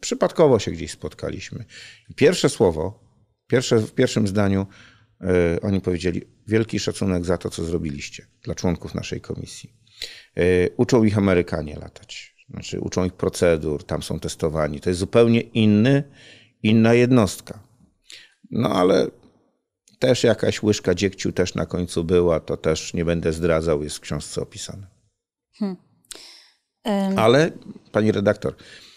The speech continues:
Speaker 1: o, mój olbrzymi szacunek za pra-, profesjonalne działanie w czasie incydentu z prezydentem Dudą na pokładzie, kiedy, y, samolot miał usterkę, lecąc do Rzeszowa na spotkanie pana prezydenta Dudy z prezydentem Bidenem. Y,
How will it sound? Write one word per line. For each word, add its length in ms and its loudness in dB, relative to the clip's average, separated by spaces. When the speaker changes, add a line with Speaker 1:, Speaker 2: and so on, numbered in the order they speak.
Speaker 1:
o, 140 6
mój 220 6
olbrzymi 400 4
szacunek 540 -4
za 100 0
pra-, 380 0
profesjonalne 720 0
działanie 500 0
w 140 -14
czasie 260 -4
incydentu 640 -2
z 200 -8
prezydentem 600 -4
Dudą 280 -2
na 120 -4
pokładzie, 560 -4
kiedy, 480 0
y, 40 -4
samolot 500 0
miał 160 0
usterkę, 440 -2
lecąc 320 -4
do 100 0
Rzeszowa 400 0
na 80 -4
spotkanie 540 -6
pana 240 -2
prezydenta 600 -4
Dudy 340 -2
z 160 -12
prezydentem 540 -4
Bidenem. 480 0
Y, 500 2